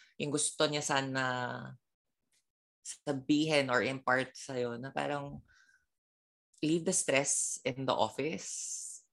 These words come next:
Sometimes you bring it around you, even if you don't notice it. Um, kaya parang mabigat yung shoulders mo sometimes. She says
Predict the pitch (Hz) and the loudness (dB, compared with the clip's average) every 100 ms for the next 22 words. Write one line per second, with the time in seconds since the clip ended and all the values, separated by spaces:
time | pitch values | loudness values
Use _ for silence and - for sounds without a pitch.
0 | - 143 143 156 156 151 139 135 135 - | -4 -2 2 2 2 0 2 4 2 0
1 | _ _ _ _ _ _ _ _ _ _ | _ _ _ _ _ _ _ _ _ _
2 | 131 113 113 113 120 131 143 90 131 131 | 4 6 6 2 0 -2 0 -2 0 2
3 | 127 120 - 127 117 110 113 - _ _ | 2 0 -2 -2 0 0 -2 -6 _ _
4 | _ _ - 123 107 - 117 117 123 123 | _ _ -8 -4 0 0 0 2 2 2
5 | - _ - _ _ _ _ _ 127 127 | -8 _ -20 _ _ _ _ _ 0 2
6 | 123 123 123 135 131 127 127 131 127 127 | 0 -4 0 4 4 4 4 4 2 -2
7 | 127 120 117 _ _ _ _ _ _ _ | -8 -12 -16 _ _ _ _ _ _ _
8 | 135 127 131 127 - 131 139 123 113 117 | -2 2 4 4 2 -2 2 2 4 0
9 | 117 120 117 117 113 107 92 69 - - | 0 -4 -4 -4 -2 0 -2 -6 -16 -18
10 | - - - - _ _ _ _ _ _ | -16 -16 -18 -20 _ _ _ _ _ _
11 | _ - - 147 135 - 151 143 143 139 | _ -18 -10 -6 -4 0 4 6 4 2
12 | - - | -2 -2